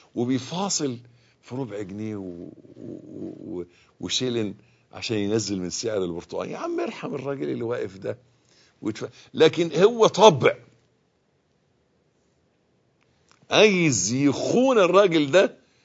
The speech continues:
وياخد اكتر من الميزان وياخد باقل من السعر، وبت-، والراجل البياع برضه عايز يخونه، ان هو يغشه في الميزان وانه يغلي عليه السعر. فترى تلاعب الناس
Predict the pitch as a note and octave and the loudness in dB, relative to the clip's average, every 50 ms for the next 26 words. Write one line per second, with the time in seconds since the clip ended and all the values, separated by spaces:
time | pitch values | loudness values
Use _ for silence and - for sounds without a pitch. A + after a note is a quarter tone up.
0 | _ _ _ _ _ - A#2+ C#3+ F3+ G3+ G3+ - F3+ F3 F3 D#3+ D#3 D3 C3+ B2+ | _ _ _ _ _ 0 4 8 8 8 8 6 4 4 4 4 4 2 2 2
1 | B2+ B2 A#2+ A#2 G2+ A#2 A2+ G#2 F#2+ F#2 - A#2+ C#3+ F#3 F#3 F3+ F#3+ D3 E3 D3+ | 2 0 0 0 2 4 4 2 2 -2 -2 2 4 6 6 6 6 6 4 4
2 | D3 F3 F3+ E3 D3 C3+ A#2 - - C3 A#2+ G#2+ F#2 - - - - - - - | 6 4 4 4 2 2 0 2 4 4 4 2 2 -2 -6 -14 -20 -20 -20 -16
3 | _ - C#3 D#3 D#3+ - - - - F3+ D#3+ E3 D#3 E3+ A3 C4+ D4 C#4+ C#4 B3+ | _ 2 4 4 4 4 -2 -8 -4 2 2 4 4 6 4 4 4 4 4 4
4 | A3+ G3+ D#3 G3 F#3+ F#3 F#3 G#3 A#3 B3 A#3+ A#3+ - - - _ A2+ B2+ G#3+ C#4 | 4 4 6 6 6 6 6 6 6 6 4 2 0 -4 -10 _ 6 10 10 10
5 | D#4 C#4 A#3 B3 B3 C#4 D#4 D#4 A#3 F3 G#3 G3+ - D4 E4+ F#4 F#4 D4 F3+ A#2 | 12 10 10 8 8 8 8 6 6 8 6 4 4 4 2 2 2 0 0 -2
6 | - - - - _ _ _ _ _ _ _ _ _ _ _ _ _ _ _ _ | -2 -6 -12 -20 _ _ _ _ _ _ _ _ _ _ _ _ _ _ _ _
7 | _ _ _ _ _ _ _ - C3+ D3 C#3+ D3+ A3+ B3 A#3+ G#3+ F#3 F3 B3 D4+ | _ _ _ _ _ _ _ -4 0 2 6 6 8 10 12 12 10 10 8 6
8 | - - F#3+ D#3 B2+ E3 D#3 C#3 C3 A#2+ C#3+ F3+ G3+ G3+ F#3 D#3+ C#3+ C#3 D3 D3+ | 6 6 4 2 2 0 0 0 2 6 6 8 8 8 6 4 2 4 4 4
9 | C#3+ D3 G#3 A#3+ A#3+ G#3+ G3 F3+ F#3+ F#3 - - - - - A#3 G#3 D3+ - - | 4 6 6 6 6 4 4 4 4 4 4 2 -2 0 0 0 0 0 -4 -8
10 | - - - _ _ _ - - - _ _ _ _ _ _ _ _ - - - | -14 -20 -20 _ _ _ -20 -20 -20 _ _ _ _ _ _ _ _ -10 0 4
11 | C3+ B2+ B2+ A#2+ - - - - - _ _ _ - - - - - A#2+ C3 A#2+ | 6 6 6 6 4 -2 -8 -20 -20 _ _ _ -16 -16 -16 -8 -6 -4 -4 -2
12 | - F#3 G#3 A#3 A#3+ A3+ G3 - E3 D#3+ F#3 A3 A#3+ A3+ G#3+ F#3+ D#3 D3 C#3 C#3+ | 4 6 8 8 8 8 6 4 2 4 4 4 4 4 2 0 0 0 -2 -2
13 | D#3 F#3+ G#3+ G3 - - - | -2 0 0 0 0 -2 -4